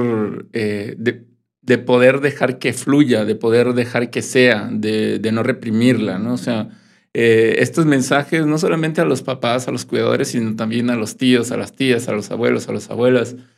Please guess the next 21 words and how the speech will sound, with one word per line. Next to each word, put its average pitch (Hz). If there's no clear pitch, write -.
a 117
los, 113
eh, 117
pues 131
voy 156
a 175
decir 147
a 156
los 143
amigos, 127
a 147
las 123
amigas, 120
¿no? 139
Entiendo 139
que -
hay 131
una 127
creencia 113
de 113
que 107